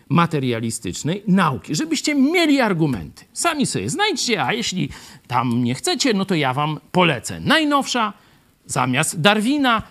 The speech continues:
a, e, mój, że tak powiem, bestseller, ona tak wygląda groźnie, nie? Gruba. To jest Idź pod prąd w sporze ewolucjonizm, kreacjonizm. Tu jest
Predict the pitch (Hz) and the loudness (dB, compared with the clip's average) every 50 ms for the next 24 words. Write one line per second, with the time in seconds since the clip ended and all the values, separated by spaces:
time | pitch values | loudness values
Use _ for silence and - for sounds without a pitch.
0 | - _ - 160 180 190 180 - 156 147 147 147 135 147 233 269 247 220 180 131 | -14 _ 2 2 4 2 2 -2 -4 -4 -2 0 2 4 4 4 4 2 0 -4
1 | 101 - _ _ _ _ _ _ _ _ _ _ _ - - 123 - 190 - - | -8 -14 _ _ _ _ _ _ _ _ _ _ _ -4 -4 0 0 0 0 2
2 | 175 160 147 127 156 156 - - - 233 247 226 196 214 220 196 180 190 180 139 | 0 0 2 2 0 -2 -2 0 0 2 2 2 2 2 0 0 0 0 0 2
3 | 143 175 147 185 226 240 220 208 139 175 226 254 208 147 117 131 117 110 113 120 | 0 0 2 2 0 2 2 2 2 4 4 4 2 2 0 -2 -2 0 0 2
4 | 131 160 208 170 165 202 226 165 107 - 135 127 - _ _ - - - - _ | 2 2 2 2 2 2 2 0 0 -4 -6 -8 -12 _ _ -20 -20 -20 -20 _
5 | _ _ _ _ _ - 233 277 277 254 202 - - - - - 277 262 - - | _ _ _ _ _ -2 0 0 2 0 -2 -2 -4 -8 -4 -4 -4 -4 0 -2
6 | 170 143 - - 233 285 285 277 190 - - - - 233 247 190 185 214 202 165 | -2 -4 -2 -4 -4 -2 -2 -2 -2 -4 -8 -4 -2 0 0 0 0 0 -2 -2
7 | 135 156 156 139 120 - - 220 226 208 196 165 - - - 165 160 151 143 - | -2 -2 -4 -4 -6 -6 -6 -4 -2 -2 -2 -4 -6 -6 -4 0 0 0 0 0
8 | - 143 123 107 92 80 78 - - 302 294 269 - - | -2 -4 -4 -4 -4 -10 -12 -8 -6 -4 -2 -2 -4 -6